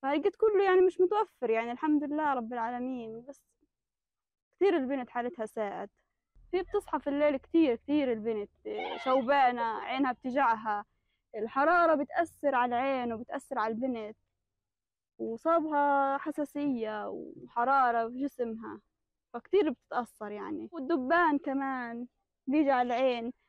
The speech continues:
لأنها كتير بتقدي وكتير بتطلع صفار، فبتكوم الدبان عليها، والنمل بيجي كمان بتكوم،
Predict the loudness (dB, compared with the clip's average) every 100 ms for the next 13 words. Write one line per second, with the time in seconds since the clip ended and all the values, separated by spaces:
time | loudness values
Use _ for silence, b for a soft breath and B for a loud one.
0 | _ _ -4 -4 0 0 2 0 2 0
1 | 0 -2 -2 -2 -2 -2 0 0 0 -4
2 | -6 0 4 4 2 b b b -6 -4
3 | 2 4 6 6 4 2 0 2 2 2
4 | 2 2 0 -2 2 4 4 4 2 2
5 | 2 0 -6 -8 -8 -10 -12 -4 -2 -2
6 | -4 -6